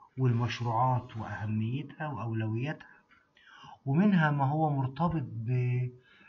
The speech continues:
آم، احتكار أسواق العمل على أشخاص أو على ممارسات أصحاب المصانع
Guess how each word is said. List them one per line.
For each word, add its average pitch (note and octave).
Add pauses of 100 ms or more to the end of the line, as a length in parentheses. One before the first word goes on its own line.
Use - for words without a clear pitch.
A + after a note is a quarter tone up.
(340)
آم، A2 (640)
احتكار F3
أسواق D3
العمل C3+
على A#2
أشخاص E3+
أو D3
على D#3+
ممارسات A#2+ (360)
أصحاب B2
المصانع A#2